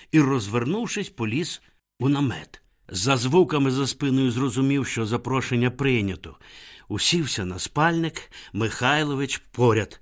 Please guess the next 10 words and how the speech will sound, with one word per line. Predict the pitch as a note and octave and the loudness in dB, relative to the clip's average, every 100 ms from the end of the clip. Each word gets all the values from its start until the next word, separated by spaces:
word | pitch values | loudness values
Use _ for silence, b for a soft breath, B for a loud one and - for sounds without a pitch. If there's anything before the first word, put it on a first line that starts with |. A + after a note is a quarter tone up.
| - | -10
примостився. | - G2+ G2+ - G#2+ F2 - - - B B B B B _ - | -6 -4 -2 -4 -4 -8 -10 -12 -16 B B B B B _ -6
А | G#2 | 0
молодий | A2 A#2 A#2 G#3 B3 | 2 2 2 2 0
так | - F#3+ G3 | 0 0 0
і | A3 | -2
залишився | G3+ A3 G3 G#3+ G3+ - G3+ | 0 -2 -2 -2 -2 -2 -2
ззовні, | C#3+ G#2+ F3 A#2 F#2+ D2+ b b b | 0 0 0 0 -2 -6 b b b
під | G2+ F#2 | -8 -2
нічним | C3 - D3 D3+ D3 | -2 -2 -2 0 2
небом. | A2 D#2+ D2+ | 0 -4 -12